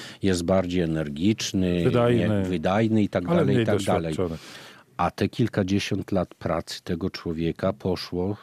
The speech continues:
Speaker 1: z tak zwanym gwizdkiem, prawda, w powietrze. A gdzie jego ochrona przed tym końcowym, e, etapem, że tak powiem,
Speaker 2: No, a
Speaker 1: życia
Speaker 2: czy
Speaker 1: zawodowego
Speaker 2: nie można,
Speaker 1: i
Speaker 2: skoro pracodawcy sugerują, że taka możliwość jest, że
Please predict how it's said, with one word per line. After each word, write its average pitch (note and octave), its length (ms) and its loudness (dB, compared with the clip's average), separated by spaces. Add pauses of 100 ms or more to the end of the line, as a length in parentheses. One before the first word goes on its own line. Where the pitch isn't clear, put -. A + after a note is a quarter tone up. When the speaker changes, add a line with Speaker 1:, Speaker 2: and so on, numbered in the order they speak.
Speaker 1:
z - 140 -12
tak E2+ 180 -2
zwanym F2 600 0 (300)
gwizdkiem, F#2+ 640 0
prawda, D#2+ 480 -2
w - 100 -10
powietrze. - 640 -2 (420)
A G2 200 -2
gdzie F2+ 240 0
jego F#2+ 260 2
ochrona A2 600 2
przed - 320 -6
tym F#2 400 2
końcowym, G#2 680 2
e, F2 380 -4
etapem, F#2+ 580 0
że E2+ 140 -4
tak - 160 -8
powiem, E2+ 360 -4 (360)
Speaker 2:
No, C3 120 2
a G#2+ 120 2
Speaker 1:
życia A2+ 260 2
Speaker 2:
czy G2+ 140 2
Speaker 1:
zawodowego C3+ 480 4
Speaker 2:
nie C#3 80 4
można, B2 320 4
Speaker 1:
i F2 120 0
Speaker 2:
skoro C3+ 360 2
pracodawcy A#2+ 640 0
sugerują, G#2+ 580 2
że G2 220 -2
taka A2 340 0
możliwość G2+ 640 2
jest, F#2 160 2
że F2 220 -2